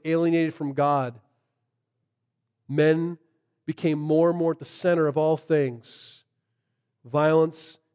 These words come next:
and injustice and oppression filled the earth in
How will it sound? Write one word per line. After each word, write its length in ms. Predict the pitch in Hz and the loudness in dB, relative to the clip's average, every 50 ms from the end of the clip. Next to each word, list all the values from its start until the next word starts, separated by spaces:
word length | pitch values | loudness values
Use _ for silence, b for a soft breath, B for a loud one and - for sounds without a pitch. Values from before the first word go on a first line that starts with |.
| _ | _
and 120 | - 143 139 | -10 -8 -8
injustice 880 | 131 127 120 113 131 151 151 151 147 - - 165 165 160 - - - - _ _ _ | -8 -8 -10 -4 -2 -2 0 -2 -4 -8 -8 -6 -6 -6 -8 -12 -18 -20 _ _ _
and 100 | - 127 | -10 -10
oppression 720 | 127 120 - - - 170 160 151 - - 170 156 156 156 147 - _ _ _ _ _ _ | -10 -12 -10 -4 -2 -2 -2 -2 -2 -4 -2 -2 -2 -6 -8 -14 _ _ _ _ _ _
filled 640 | - - - 165 156 160 156 156 156 151 147 147 139 _ _ _ _ | -20 -8 -2 0 2 2 2 2 0 -2 -6 -10 -16 _ _ _ _
the 180 | - 139 139 139 _ _ - | -6 -6 -6 -6 _ _ -12
earth 560 | 135 123 120 117 113 - - - - - _ _ _ _ _ _ _ _ _ _ | -10 -10 -10 -12 -14 -18 -20 -20 -20 -20 _ _ _ _ _ _ _ _ _ _
in 120 | - 131 | -10 -10